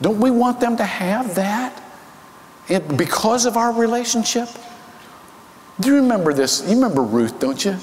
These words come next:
The, the, the book of Ruth? Where, where, uh, the, the mother-in-law and daughter-in-law have this dialogue.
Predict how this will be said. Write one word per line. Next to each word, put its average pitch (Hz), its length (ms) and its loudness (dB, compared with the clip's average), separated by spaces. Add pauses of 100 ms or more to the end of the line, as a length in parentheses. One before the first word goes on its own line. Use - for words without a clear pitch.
(160)
The, 147 100 2
the, 139 320 0
the 127 220 -2
book 202 220 2
of 156 80 2
Ruth? 190 340 0 (880)
Where, 156 280 2
where, 131 360 -2
uh, 131 220 0
the, 131 300 -2
the 123 280 -2
mother-in-law 165 520 2
and 143 100 0
daughter-in-law 143 500 2
have 135 220 -2
this 120 160 -2
dialogue. 135 680 -2